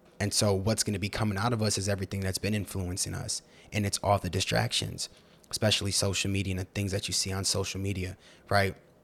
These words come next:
All these things are programming us to think a particular way, to act a certain way,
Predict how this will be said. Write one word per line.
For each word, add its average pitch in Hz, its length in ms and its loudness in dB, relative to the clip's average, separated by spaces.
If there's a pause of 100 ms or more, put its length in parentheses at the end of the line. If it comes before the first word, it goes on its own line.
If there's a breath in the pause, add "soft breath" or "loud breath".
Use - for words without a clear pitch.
(600)
All 113 240 8
these 120 200 6
things 113 220 2
are 87 100 2
programming 101 600 2
us - 320 -6 (300 soft breath)
to 107 120 0
think 113 280 -2
a - 40 -8
particular 92 460 -4
way, - 240 -6 (320 loud breath)
to - 220 -2
act 110 200 4
a 101 60 2
certain 95 340 -2
way, 107 280 -6